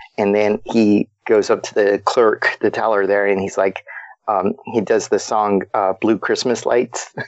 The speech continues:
And so the, the reason why that one is 'cause the, the way that song starts is like, "Pardon me, ma'am,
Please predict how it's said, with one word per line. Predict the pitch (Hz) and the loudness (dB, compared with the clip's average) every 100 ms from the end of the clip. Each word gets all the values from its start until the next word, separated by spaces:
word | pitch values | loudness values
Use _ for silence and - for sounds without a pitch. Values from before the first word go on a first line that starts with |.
| - _ _ - - - - - | -16 _ _ -8 -6 -6 -12 -6
And | 123 101 101 - | 0 0 0 -2
so | - 123 | 0 2
the, | 139 | 2
the | 131 | 2
reason | 127 151 131 | 2 2 2
why | 117 | 2
that | 110 110 | 0 0
one | - 110 | 0 -2
is | - 113 | 0 0
'cause | - 113 - _ - _ _ | 0 -2 -2 _ -20 _ _
the, | 117 104 | -2 0
the | 117 | 2
way | 120 | 2
that | 120 107 - | 2 0 0
song | 110 110 | -2 -2
starts | 101 110 104 | 0 0 0
is | 104 | 0
like, | - - _ _ - | -2 -4 _ _ -10
"Pardon | - 160 | -4 -2
me, | 113 | 0
ma'am, | 95 98 101 113 | 0 -2 -2 -6